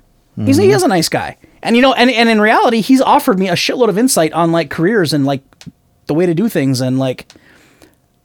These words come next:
Speaker 1: kinda how to move and, like, how to make, how to do a, a lot of stuff. Like, I think he genuinely is, and he wants to help me, like,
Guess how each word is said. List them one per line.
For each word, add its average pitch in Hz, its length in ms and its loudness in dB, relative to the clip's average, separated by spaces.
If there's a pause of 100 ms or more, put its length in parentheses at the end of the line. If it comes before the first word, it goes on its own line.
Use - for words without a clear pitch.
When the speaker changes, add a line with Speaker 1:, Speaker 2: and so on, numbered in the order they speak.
(260)
Speaker 1:
kinda - 160 -2
how 180 160 0
to 185 80 2
move 175 400 2
and, 135 120 0
like, 139 120 -2
how 180 120 0
to 185 60 0
make, 180 200 -2
how 190 140 0
to 180 60 -2
do 180 300 -2
a, 147 180 -6
a 151 60 -2
lot 160 140 0
of 135 60 -4
stuff. 202 360 -2
Like, 139 180 -6 (480)
I 208 80 0
think - 120 2
he 247 80 0
genuinely 220 360 2
is, 214 100 2
and 175 100 -2
he 170 140 -2
wants 202 280 -2
to 139 80 -6
help 160 200 -4
me, 160 260 -2
like, 139 220 -4